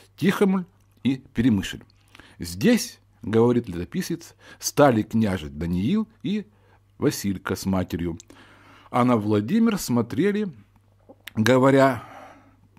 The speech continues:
"Рано или поздно Владимир будет наш". Между тем король Андрей, освободившись несколько от вс-, внутренних своих дел,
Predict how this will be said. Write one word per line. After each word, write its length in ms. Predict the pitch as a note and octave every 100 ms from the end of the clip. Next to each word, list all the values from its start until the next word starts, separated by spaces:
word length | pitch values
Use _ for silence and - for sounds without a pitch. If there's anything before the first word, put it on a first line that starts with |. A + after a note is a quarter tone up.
| _ _ _
"Рано 480 | - G2 B2+ F#3 F3+
или 320 | - B2 G2+
поздно 560 | F#2 - A#2 F3+ F3 D#3+
Владимир 560 | D#2+ E2+ D2+ A2 C3 F#2
будет 360 | D#2+ G2 G2+
наш". 380 | D2 D2 - - _ _ _ _ _ _ -
Между 480 | G#2+ C#3+ G2 D#2+ -
тем 440 | - E3+ G3+ D3+ _ _ _ _ -
король 340 | B2 F3 A2+
Андрей, 640 | D#2+ C2+ D2+ B2 G3+ F#3 _ _ -
освободившись 840 | - A2+ C#3 D3+ D3+ E3+ - G2 - - -
несколько 560 | G#2+ C3 B2 G#2+ F2+ G#2
от 340 | G#2+ G2 - - - -
вс-, 340 | F2+ G2 -
внутренних 560 | A2+ G#2+ C#3+ G#2+ F#2 F2
своих 380 | - D#2 D#2 C#2
дел, 340 | A2 F#3 F3